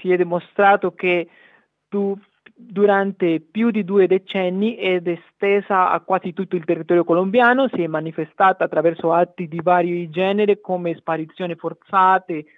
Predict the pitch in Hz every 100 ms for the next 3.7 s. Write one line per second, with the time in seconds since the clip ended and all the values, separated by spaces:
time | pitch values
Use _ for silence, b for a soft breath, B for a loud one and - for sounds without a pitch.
0 | b - 175 170 196 185 185 180 165 156
1 | 180 170 190 185 190 - 190 180 170 175
2 | 165 185 180 - - 180 175 170 160 170
3 | 196 196 196 196 190 190 262